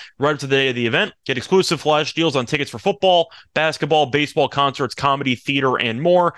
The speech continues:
The Game Time guarantee means you'll always get the best price. And if you find the tickets in the same section and row for less, Game Time will credit you one hundred and ten percent of the difference. Snag tickets without the stress with Game Time. Download the Game Time app, create an account,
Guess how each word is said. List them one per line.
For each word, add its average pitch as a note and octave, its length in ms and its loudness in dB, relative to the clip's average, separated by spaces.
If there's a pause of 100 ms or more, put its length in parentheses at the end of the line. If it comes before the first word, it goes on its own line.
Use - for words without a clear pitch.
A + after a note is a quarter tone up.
(140)
The A#2 80 -4
Game D#3 160 0
Time D#3+ 160 -2
guarantee D#3+ 580 -2 (160)
means D3+ 240 -2
you'll D3 140 2
always D#3 440 2
get D3 160 -2
the C#3 60 -4
best B2+ 240 -4
price. D#3+ 360 0 (220)
And - 80 -2
if A#2 60 -4
you B2 80 -8
find D#3 180 0
the D3 60 -8
tickets - 400 -4
in D#3 140 -4
the C#3 60 -4
same F3+ 220 -2
section D#3+ 380 -2
and C3+ 180 -2
row C#3 140 2
for A#2 160 -4
less, D#3 320 0 (260)
Game D#3 180 0
Time E3 140 -2
will D3+ 80 -4
credit C#3+ 320 0
you D#3+ 320 4 (220)
one D#3 240 2
hundred D#3 260 -2
and B2+ 80 -6
ten C#3+ 180 -2
percent C#3 300 -2
of C#3 80 -8
the C#3+ 60 -10
difference. A#2+ 520 -4 (120)
Snag E3+ 260 -2
tickets D#3+ 220 -2
without D#3+ 180 0
the A2 80 -16
stress D#3 260 0
with A2+ 120 -10
Game F3+ 200 -2
Time. E3+ 280 -2
Download C#3+ 180 0
the C3+ 60 -8
Game C#3+ 160 -2
Time C3+ 200 -4
app, C#3 200 -2
create C3+ 220 -2
an B2 60 -8
account, C#3 360 -4